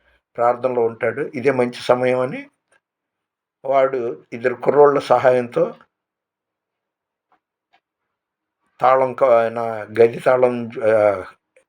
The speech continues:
పగలగొట్టి లోపల ఉన్న ఈ బాక్సులు అవి ఎత్తుకెళ్ళారు. కాబట్టి నేను యేసయ్య మీద భారం వేశాను, ఆయన కార్యాలు చేసే దేవుడు.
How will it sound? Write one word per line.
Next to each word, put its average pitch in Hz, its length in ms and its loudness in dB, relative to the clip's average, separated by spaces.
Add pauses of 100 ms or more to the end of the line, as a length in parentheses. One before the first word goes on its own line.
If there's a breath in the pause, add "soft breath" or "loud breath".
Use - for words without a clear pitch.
పగలగొట్టి 123 680 -2 (640)
లోపల 127 320 -2
ఉన్న 123 140 -4
ఈ 117 120 -6
బాక్సులు 117 500 0
అవి 117 220 0
ఎత్తుకెళ్ళారు. 101 720 -8 (1500)
కాబట్టి 120 600 -4 (640)
నేను 120 200 -8
యేసయ్య 127 440 -4
మీద 123 180 -4
భారం 113 440 0
వేశాను, 110 640 -4 (420)
ఆయన 117 220 2
కార్యాలు 120 500 2 (100)
చేసే 117 200 -6
దేవుడు. 101 440 -6